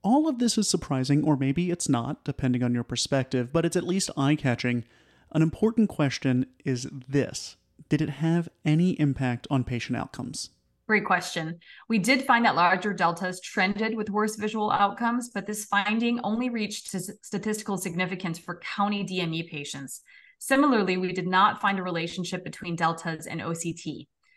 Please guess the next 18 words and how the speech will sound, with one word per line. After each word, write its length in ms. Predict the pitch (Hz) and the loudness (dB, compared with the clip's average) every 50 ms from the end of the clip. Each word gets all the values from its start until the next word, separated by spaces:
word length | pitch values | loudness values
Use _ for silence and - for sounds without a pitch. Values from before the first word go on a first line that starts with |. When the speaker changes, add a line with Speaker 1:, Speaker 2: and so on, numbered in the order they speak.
| _ _ _ - | _ _ _ 0
Speaker 2:
However, 540 | 202 214 233 240 277 277 262 202 185 - | 4 6 6 6 6 4 4 4 2 2
I 60 | - 202 | 0 0
want 180 | 214 240 277 | 2 2 0
to 100 | 269 - | 0 0
point 200 | - 277 254 233 | 0 2 4 4
out 180 | 196 190 - - | 4 2 2 0
that 80 | 180 | -4
we 100 | 170 175 | -4 -2
looked 220 | 175 185 196 190 220 | -2 -4 -4 -4 -6
at 80 | 208 | -6
the 60 | 202 180 | -6 -8
difference 440 | 170 - 202 202 - 247 240 240 | -6 -4 -4 -2 0 -2 -2 -2
between 360 | 240 - 202 - - 208 196 180 | -2 -6 -8 -6 -4 -2 -2 -2
the 120 | 170 - - - - | -2 -6 -6 0 2
final 240 | 208 208 220 233 226 | 2 4 4 2 0
metrics 560 | 220 214 214 - - 254 240 240 - - - | 0 -2 -4 -4 -6 -8 -8 -8 -8 -10 -4
versus 400 | - 202 190 - - 196 175 - | -2 -2 -2 -2 -4 -6 -6 -6
baseline 600 | - 180 180 185 185 - 185 165 156 151 156 165 | -4 -4 -2 -2 -2 -2 -2 0 0 0 -2 -6